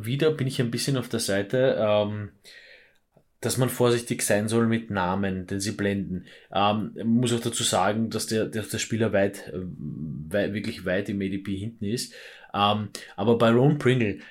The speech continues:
das ist so für mich, ähm, ein, ein gutes Beispiel und ich werde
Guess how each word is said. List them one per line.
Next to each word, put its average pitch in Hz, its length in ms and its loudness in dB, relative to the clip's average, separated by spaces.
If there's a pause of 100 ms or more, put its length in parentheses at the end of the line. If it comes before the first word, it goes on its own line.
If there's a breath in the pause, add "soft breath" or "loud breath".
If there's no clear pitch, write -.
(120)
das 104 160 -4
ist 143 160 4
so 185 80 4
für 143 160 4
mich, 139 440 2
ähm, 127 720 2
ein, 90 200 -12
ein 117 160 -2
gutes 147 340 0
Beispiel 117 380 2
und 135 120 -2
ich 110 200 -8
werde 120 320 2